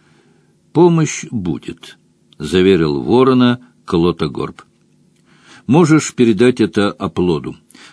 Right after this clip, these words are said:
Полагаю, он ждет ответа, и такое известие его ободрит.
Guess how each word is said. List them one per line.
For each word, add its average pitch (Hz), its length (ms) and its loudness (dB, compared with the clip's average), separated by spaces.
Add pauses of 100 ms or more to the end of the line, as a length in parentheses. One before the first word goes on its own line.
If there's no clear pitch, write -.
(120)
Полагаю, 185 640 4
он 156 200 0
ждет 165 340 0
ответа, 165 500 0
и 104 460 -2
такое 110 340 0
известие 110 480 -2
его 110 180 0
ободрит. 110 580 -4